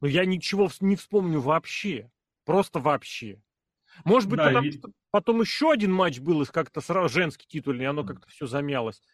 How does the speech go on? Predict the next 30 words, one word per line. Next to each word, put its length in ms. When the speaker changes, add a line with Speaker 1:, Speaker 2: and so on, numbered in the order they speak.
Speaker 1:
Ну 180
и 80
там 200
я 120
не 120
особо 300
стал 260
бы 100
чё-то 200
прям 220
где-то 280
хвалить, 500
и 80
тут 300
вот 180
как-то 300
вроде, 260
я 120
даже 240
не 80
знаю, 320
а 60
хорошего 500
по 160
умолчанию, 760
ну, 80
я 200
не 120
знаю, 340
возможно, 580